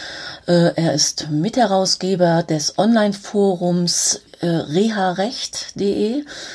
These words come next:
und Mitherausgeber mehrerer Zeitschriften. Ich liste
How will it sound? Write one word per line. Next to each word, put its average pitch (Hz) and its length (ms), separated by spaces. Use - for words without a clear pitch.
und 190 480
Mitherausgeber 175 1200
mehrerer 160 520
Zeitschriften. 135 1160
Ich 175 240
liste 185 540